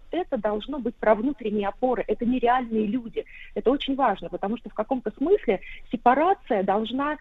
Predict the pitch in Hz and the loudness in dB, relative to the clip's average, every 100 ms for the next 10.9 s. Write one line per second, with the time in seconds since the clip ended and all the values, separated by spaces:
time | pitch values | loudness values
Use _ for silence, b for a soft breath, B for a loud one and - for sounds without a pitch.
0 | - 240 - 285 180 180 - 220 339 381 | -6 -4 0 0 -2 -8 -2 4 4 4
1 | 226 185 220 233 220 233 220 - 339 - | 0 0 0 0 0 0 0 0 -2 -2
2 | 202 220 - 247 269 - 220 196 208 381 | -4 -4 -4 -2 -2 0 0 2 6 6
3 | 269 226 - 196 208 320 320 - 220 208 | 4 -2 -2 0 -2 2 2 2 0 0
4 | 180 247 240 160 - B B B 247 240 | 0 0 2 0 -4 B B B 6 6
5 | 247 294 - 233 - 214 254 302 262 240 | 8 4 4 -2 -2 -4 2 4 4 2
6 | 208 226 359 - 247 226 294 254 220 - | 2 2 2 0 -2 -2 -4 -4 -4 -4
7 | 277 247 202 196 208 302 294 202 190 240 | -2 -2 -4 -8 -8 -4 -2 0 0 0
8 | - 247 247 - - - B B 262 214 | 2 2 4 0 -6 -8 B B 2 4
9 | 262 392 403 B 220 233 214 330 - 240 | 4 4 2 B -4 -2 2 0 2 2
10 | 208 269 - - 226 - - - | 2 0 -2 2 2 2 -8 -16